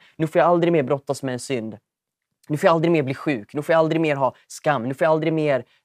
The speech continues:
eh, inte vara frimodig och liksom inte våga tala om Jesus, utan allt måste vara klart."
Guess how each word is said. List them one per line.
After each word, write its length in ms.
eh, 140
inte 320
vara 200
frimodig 640
och 140
liksom 300
inte 180
våga 220
tala 240
om 80
Jesus, 220
utan 180
allt 180
måste 260
vara 100
klart." 500